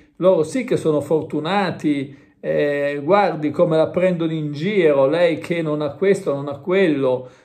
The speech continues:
Certo è che se avesse questo nuovo modello di cellulare, o questo nuovo modello di qualunque cosa, o questo vestito, o questa cosa qua, eh, come potrebbe f-, suscitare l'invidia finalmente lei dei suoi amici? Insomma,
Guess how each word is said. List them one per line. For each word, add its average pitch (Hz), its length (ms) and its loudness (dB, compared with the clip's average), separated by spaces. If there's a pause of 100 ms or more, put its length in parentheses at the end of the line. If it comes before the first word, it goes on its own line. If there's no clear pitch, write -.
Certo 208 340 2
è 196 140 4
che 156 140 -2
se 160 280 2
avesse 165 400 2
questo 151 260 0
nuovo 175 220 0
modello 165 340 2
di 143 120 -6
cellulare, 139 1000 -2 (280)
o 147 60 -4
questo 165 300 -2
nuovo 151 300 0
modello 165 300 4
di 147 140 -4
qualunque 160 440 -2
cosa, 151 500 2
o 139 100 -2
questo 170 300 -4
vestito, 156 640 -4
o 127 60 -6
questa 156 280 -4
cosa 196 200 0
qua, 160 460 0 (260)
eh, 151 260 -4
come 226 260 -4
potrebbe 156 480 4
f-, - 220 -12
suscitare 190 600 -2
l'invidia 151 720 0
finalmente 151 680 -2
lei 175 340 2
dei 139 160 -6
suoi 143 220 -2
amici? 156 420 -4
Insomma, 143 560 -2